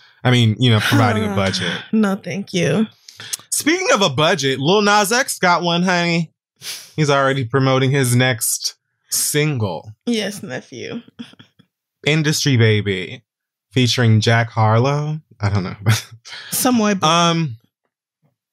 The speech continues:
Speaker 1: so he released a little teaser to the song. Does the song have a date? I keep forgetting. I don't think they put an exact date of when the song comes out. But the whole teaser, it seems like, which will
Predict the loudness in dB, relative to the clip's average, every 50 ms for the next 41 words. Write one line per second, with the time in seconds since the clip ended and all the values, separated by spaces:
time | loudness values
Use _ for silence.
0 | _ _ _ _ _ _ _ -14 -10 -8 -4 -2 0 2 2 2 2 2 2 0
1 | -2 -2 -2 0 0 2 2 2 2 2 2 0 0 2 2 2 0 0 0 0
2 | 0 2 2 2 0 0 -2 -2 -2 0 0 0 0 0 2 2 2 2 2 2
3 | 0 0 -4 _ _ _ _ _ _ -2 0 0 2 0 0 0 0 0 0 2
4 | 0 0 -2 -6 -10 -14 -12 -8 -6 -6 -6 -8 -8 -10 -10 -8 -6 -6 -6 -4
5 | -4 -4 -4 -6 -6 -10 -8 -4 -2 -4 -4 -4 -8 -10 -10 -6 -6 -2 0 2
6 | 2 2 2 0 -2 -4 -4 -2 0 0 0 0 -2 -4 -2 0 0 0 0 -4
7 | -8 -10 -12 -10 -12 -12 -10 -6 -6 -6 -6 -6 -8 -10 -10 -10 -10 -8 -6 -4
8 | -4 -6 -6 -10 -12 -12 -12 -14 -16 _ _ _ -20 -16 -12 -10 -10 -10 -10 -12
9 | -14 -18 -4 _ 0 2 2 2 2 2 2 2 0 0 0 0 0 2 2 2
10 | 2 0 0 0 -2 -4 -4 -2 -2 -2 -2 -2 -2 -2 0 0 0 2 0 0
11 | -2 -4 -6 -4 -2 -2 -2 0 0 2 4 4 2